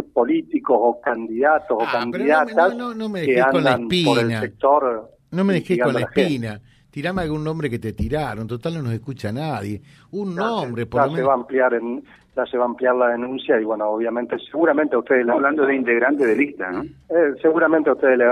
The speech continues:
Speaker 3: La información que tengo, voy bien, digamos. Hay un integrante de lista.
Speaker 1: Ah, seguramente le habrán llegado las
Speaker 2: Acá yo
Speaker 1: fotos
Speaker 2: tengo uno
Speaker 1: y,
Speaker 2: más
Speaker 1: y la
Speaker 2: bonito que me va a
Speaker 1: camioneta.
Speaker 2: contar quién es. Seguro. Gracias, Guillermo. Gracias, muy claro,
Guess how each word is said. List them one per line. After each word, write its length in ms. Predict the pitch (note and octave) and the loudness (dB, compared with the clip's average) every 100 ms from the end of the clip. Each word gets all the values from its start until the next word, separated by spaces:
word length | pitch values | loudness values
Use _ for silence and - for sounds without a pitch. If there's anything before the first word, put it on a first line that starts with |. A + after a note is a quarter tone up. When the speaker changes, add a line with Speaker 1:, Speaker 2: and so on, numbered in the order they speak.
| A#2+ | 2
Speaker 3:
La 200 | C3 G#2 | 0 0
información 540 | G#2+ D3+ A#2 A#2 C3 | 2 2 0 0 0
que 100 | C3 | 0
tengo, 340 | B2 C#3 C#3+ C3+ | 0 2 4 4
voy 200 | C3 B2+ | 4 2
bien, 240 | B2 G#2+ | 0 -2
digamos. 300 | G2+ G2+ G2 F#2+ A2 | -2 -4 -8 -4 -2
Hay 80 | |
un 100 | A#2+ | -2
integrante 400 | A2+ A2 A#2+ A#2+ | -2 -4 -4 -2
de 60 | A2+ | -2
lista. 260 | A2 - - - C#3 | -2 -8 -16 -14 -4
Speaker 1:
Ah, 300 | C3+ C3+ C3+ | 0 0 -2
seguramente 560 | - C3+ D3+ D3 D3+ D3 | 0 2 4 2 2 2
le 60 | C3+ | 2
habrán 280 | C3 B2+ | 4 2
llegado 400 | A#2+ A#2+ A#2+ A2+ | 0 2 4 4
las 100 | G#2+ - | 2 0
Speaker 2:
Acá 100 | D#3 | 0
yo 80 | |
Speaker 1:
fotos 160 | D3+ - | 2 0
Speaker 2:
tengo 80 | D3+ | 0
uno 120 | D3 C#3 | 0 0
Speaker 1:
y, 20 | |
Speaker 2:
más 160 | C#3+ | 2
Speaker 1:
y 60 | C#3+ | 4
la 80 | B2+ | 4
Speaker 2:
bonito 280 | C#3 B2 C#3 | 2 0 0
que 60 | |
me 60 | B2+ | 0
va 140 | B2 | 0
a 60 | A#2 | -2
Speaker 1:
camioneta. 0 | |
Speaker 2:
contar 340 | B2 A#2 B2 | -4 -4 -4
quién 220 | G2+ G#2 F2+ | -6 -8 -8
es. 280 | E2+ _ _ _ _ _ - - B3+ _ _ _ _ _ _ - | -12 _ _ _ _ _ -20 -20 -20 _ _ _ _ _ _ -10
Seguro. 440 | - B2 F2+ - _ _ _ - - - - | -4 -4 -4 -12 _ _ _ -20 -20 -20 -8
Gracias, 320 | D3+ D#3+ E3 | -6 -4 -4
Guillermo. 480 | D3 D#3 D3 C3+ - | -4 -4 -2 -4 -6
Gracias, 380 | A#2+ C3 D3 A2 | -4 -4 -2 -2
muy 140 | B2+ | -2
claro, 400 | B2+ B2+ A2+ A2+ | -2 -2 0 -2